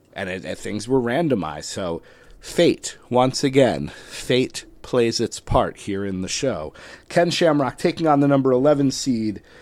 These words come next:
uh, of the Nasty Boys, Jerry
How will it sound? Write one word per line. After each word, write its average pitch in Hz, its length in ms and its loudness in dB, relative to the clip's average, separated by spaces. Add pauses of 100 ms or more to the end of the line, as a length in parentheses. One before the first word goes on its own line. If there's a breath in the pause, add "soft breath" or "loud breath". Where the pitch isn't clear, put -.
(200 loud breath)
uh, 120 300 2
of 170 300 8
the 151 80 6
Nasty 127 480 2
Boys, 104 580 0 (320 soft breath)
Jerry 104 720 -2